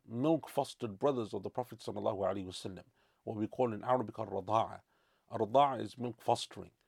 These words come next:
So in the Ar-, in, in Islam, as you know, if someone has a child under the age of, before they start to eat solid foods, and they are suckled by a, a woman,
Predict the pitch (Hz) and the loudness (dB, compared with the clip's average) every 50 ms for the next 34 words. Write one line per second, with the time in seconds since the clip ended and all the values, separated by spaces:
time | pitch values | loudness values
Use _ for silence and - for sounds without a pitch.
0 | _ _ _ _ _ _ _ - - 107 101 104 107 117 120 120 - 113 113 110 | _ _ _ _ _ _ _ -8 -6 -4 -2 -2 0 0 -2 -2 -4 -6 -8 -8
1 | - - 113 113 113 - - - 131 131 123 113 110 104 107 107 107 107 120 120 | -8 -10 -10 -10 -10 -8 -6 -2 -2 0 0 0 -2 -4 -6 -6 -2 0 0 0
2 | 113 110 - - - - 123 117 113 110 113 123 120 104 - 113 107 98 - _ | 0 -2 -6 -8 -8 -8 -6 -6 -6 -6 -6 -6 -6 -4 -4 -6 -6 -8 -8 _
3 | - - - 139 123 110 107 - - - 110 104 104 98 104 - - 120 120 117 | -2 4 6 6 6 6 4 -2 -6 -8 -8 -6 -6 -6 -6 -6 -6 -4 -4 -4
4 | 104 - 104 101 95 101 _ _ _ _ _ - 110 104 - 123 120 104 107 - | -2 -2 -2 -2 -2 -6 _ _ _ _ _ -8 -8 0 2 2 2 2 0 -2
5 | - - 117 113 - - - 123 120 - - - - 123 120 113 107 98 - - | -2 -2 -4 -4 -6 -8 -8 -8 -8 -8 -6 -2 0 0 2 0 -2 -6 -10 -6
6 | - 139 120 101 90 - - - _ _ _ _ _ _ _ _ _ _ _ _ | -2 0 0 0 -2 -6 -16 -20 _ _ _ _ _ _ _ _ _ _ _ _
7 | - 120 117 117 117 113 104 101 95 - - - - 147 - - 120 104 90 - | -4 0 4 6 6 8 6 6 4 -2 -4 -2 -2 -2 0 0 -2 -2 -2 -2
8 | 110 110 107 104 104 104 101 - - 107 104 101 98 101 120 135 160 175 190 | 0 0 0 0 -2 -2 -4 -4 -4 -4 -4 -2 0 0 2 2 2 0 -2